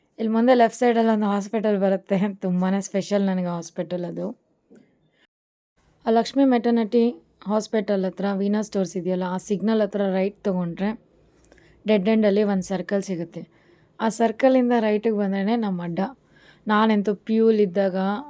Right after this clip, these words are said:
ಫಸ್ಟ್ ನನ್ನ ಫ್ರೆಂಡ್ ಕರ್ಕೊಂಡು ಹೋಗಿದ್ದು ಇಲ್ಲಿ, ಕಾಲೇಜ್ ಫ್ರೆಂಡು. ಅವಾಗ ಇಷ್ಟ ಆಗಿದ್ದು ನನಗೆ, ಅವತ್ತಿಂದ ಇವತ್ತವರೆಗೂ ನಾನು ಅಲ್ಲೇ ಹೋಗೋದು.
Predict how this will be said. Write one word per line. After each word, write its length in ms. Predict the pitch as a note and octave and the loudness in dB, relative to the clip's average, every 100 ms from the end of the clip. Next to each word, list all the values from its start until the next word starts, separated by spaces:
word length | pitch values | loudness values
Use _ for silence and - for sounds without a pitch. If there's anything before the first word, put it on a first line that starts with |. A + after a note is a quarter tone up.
| C#4 _ | -18 _
ಫಸ್ಟ್ 360 | G3+ F#3+ - A#3 | -6 -6 -2 0
ನನ್ನ 160 | A3 | 0
ಫ್ರೆಂಡ್ 240 | F#3+ G#3 G#3 | 0 -2 0
ಕರ್ಕೊಂಡು 360 | G#3 F3+ G3 | -2 -2 -2
ಹೋಗಿದ್ದು 240 | F#3 F#3 F#3 | 0 -2 -2
ಇಲ್ಲಿ, 240 | F3 F#3+ | -2 -4
ಕಾಲೇಜ್ 380 | F#3+ F3+ F3+ F3+ | -4 -2 -2 -4
ಫ್ರೆಂಡು. 480 | F3+ E3 E3 G#3 - - - - _ G3 | -8 -6 -6 -6 -10 -20 -20 -20 _ 0
ಅವಾಗ 320 | G3+ A#3+ A#3+ | 6 6 6
ಇಷ್ಟ 240 | A3 - | 0 2
ಆಗಿದ್ದು 360 | A#3 G#3+ G#3+ G3+ | 2 4 0 0
ನನಗೆ, 260 | G3+ F#3+ | 0 0
ಅವತ್ತಿಂದ 720 | G3+ F3 G3 G#3+ - G#3+ G#3 | 0 0 0 -2 -2 0 2
ಇವತ್ತವರೆಗೂ 760 | A3 G#3 F#3 G#3+ - G#3 F#3 G3 | 2 2 2 0 0 -4 -2 0
ನಾನು 260 | G#3+ F#3+ F3 | 0 0 -2
ಅಲ್ಲೇ 320 | E3+ F3+ G#3+ | -2 2 2
ಹೋಗೋದು. 560 | G3+ E3+ E3+ F3+ A3 | 2 0 -2 -2 -4